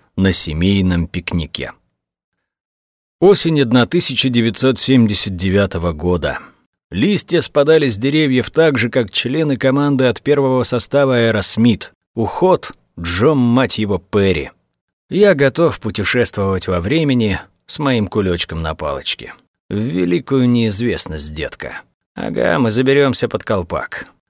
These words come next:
Я расскажу вам все, как было. В полном издании, то есть без цензуры и без какой-либо выгоды. Аэросмифология была построена на гламуре саморазрушения. Саморазрушение —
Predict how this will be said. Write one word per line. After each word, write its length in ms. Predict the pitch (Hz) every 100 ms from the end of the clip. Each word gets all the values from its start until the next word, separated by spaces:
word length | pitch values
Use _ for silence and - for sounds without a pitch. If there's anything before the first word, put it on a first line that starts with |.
| -
Я 200 | - -
расскажу 440 | 170 - 170 151
вам 180 | 180 151
все, 240 | 120 170 160
как 180 | 110 90
было. 380 | 82 67 58 - _ _
В 40 |
полном 380 | 151 160 131 117
издании, 680 | 98 98 127 87 78 65 - _
то 100 | -
есть 300 | 151 165 - - _
без 300 | 92 110 -
цензуры 720 | - 98 101 165 185 170 117 - _ _
и 120 | 226
без 180 | 170 123
какой-либо 480 | 113 90 107 95 85
выгоды. 520 | 82 87 80 78 65 - _ _ _ _ _
Аэросмифология 1300 | 190 196 190 143 160 175 - 143 165 196 147 160 151
была 340 | 117 123 135
построена 760 | 135 127 - - 170 180 156 135
на 120 | 123
гламуре 540 | 107 110 113 143 135
саморазрушения. 1300 | 113 - 110 101 95 85 85 78 - 73 67 65 - - _
Саморазрушение — 1080 | - 160 143 135 113 127 - 202 160 131 127